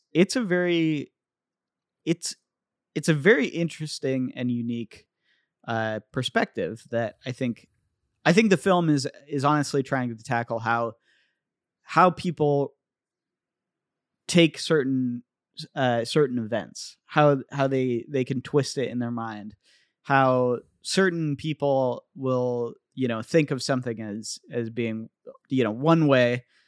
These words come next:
um, and it, it, it just gets, like, slightly changed, slightly altered, and the things that they pick up on, or the things that they care most about, um, you know, it, it's a little bit different for each, each person in the,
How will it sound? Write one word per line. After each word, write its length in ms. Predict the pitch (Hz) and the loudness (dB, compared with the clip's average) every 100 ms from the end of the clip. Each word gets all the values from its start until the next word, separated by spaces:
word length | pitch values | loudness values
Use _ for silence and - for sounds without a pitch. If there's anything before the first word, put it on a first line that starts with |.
| _ _ - | _ _ -4
um, 560 | 123 117 113 113 117 - _ - | 0 0 -2 -4 -8 -12 _ -2
and 120 | 139 | 2
it, 160 | 131 - | 2 -2
it, 240 | 151 131 - _ | -6 -6 -6 _
it 100 | 151 | -2
just 220 | 139 151 | 2 2
gets, 200 | 165 139 | 0 -2
like, 160 | 127 113 | -4 -4
slightly 640 | - 196 160 - 147 131 | 0 4 4 4 -2 -2
changed, 520 | - - 120 107 110 - | -4 -8 -8 -8 -12 -10
slightly 440 | - 139 135 127 | 2 2 2 -4
altered, 440 | 113 113 113 110 - | -6 -8 -10 -12 -4
and 100 | 151 | 0
the 60 | |
things 260 | 139 185 180 | 4 6 6
that 160 | 151 131 | 4 2
they 140 | 131 | 0
pick 240 | - 143 | 0 0
up 180 | 185 214 | 2 4
on, 320 | 139 117 123 143 _ _ - | 2 2 0 -6 _ _ -2
or 60 | |
the 100 | 131 | -2
things 280 | 131 170 151 | 2 2 2
that 240 | 135 120 - _ _ - | 0 -2 -4 _ _ -4
they 380 | 139 127 127 - _ _ | -2 0 -4 -8 _ _
care 220 | - 156 | 2 4
most 360 | 139 156 175 - | 6 4 2 0
about, 400 | 120 117 113 120 _ _ _ _ - | -6 -6 -6 -8 _ _ _ _ -4
um, 680 | 131 123 120 117 113 113 - _ _ | 0 0 0 -2 -4 -10 -14 _ _
you 160 | 147 131 | -4 -2
know, 180 | 113 113 | -2 -6
it, 240 | 135 123 _ | -6 -8 _
it's 140 | 151 156 | -4 0
a 60 | |
little 180 | 147 151 | 2 4
bit 160 | 135 117 | 2 0
different 360 | 123 107 101 | -2 -2 -10
for 160 | - 120 | -8 -8
each, 340 | 101 104 - - | -6 -8 -12 -6
each 220 | 151 139 | -2 -2
person 400 | - 123 117 110 | -2 -2 -2 -6
in 160 | 92 98 | -14 -16
the, 300 | - 135 131 | -16 -14 -14